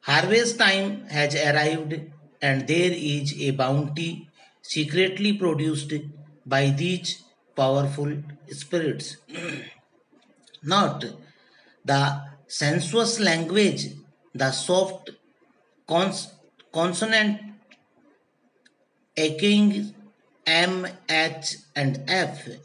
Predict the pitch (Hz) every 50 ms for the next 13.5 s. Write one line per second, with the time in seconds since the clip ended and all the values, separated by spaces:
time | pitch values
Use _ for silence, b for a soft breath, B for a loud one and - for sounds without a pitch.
0 | _ _ _ _ _ _ _ _ _ _ _ _ _ _ 143 127 123 131 123 123
1 | 123 127 - - - - b b b b b b b b b - 139 139 139 139
2 | 143 170 170 180 190 180 - - - - - - _ _ _ _ _ - - 214
3 | 214 214 214 208 - - - - _ _ - - - 175 160 165 170 180 175 175
4 | - - 151 143 139 139 139 143 160 175 185 202 202 196 180 185 180 175 165 175
5 | 180 180 175 - - 165 151 156 147 147 147 151 156 151 151 - 180 170 170 170
6 | 170 - - _ _ B B B B B B B - 123 135 135 131 131 139 -
7 | - - - - - 143 151 156 151 - 175 170 175 170 - 143 139 143 135 135
8 | 139 139 143 139 139 143 143 139 127 - 135 123 - - - 147 170 190 196 208
9 | 202 - - 170 143 135 135 135 131 139 135 135 127 127 127 123 123 - - 131
10 | 127 127 131 - - - - 135 127 123 123 120 - _ _ _ _ _ _ _
11 | _ _ _ _ _ _ _ _ _ _ _ _ _ - 143 143 143 143 - -
12 | - 170 147 - 143 - - - - _ _ _ _ _ _ _ _ _ _ _
13 | _ - 131 135 139 139 160 170 156 -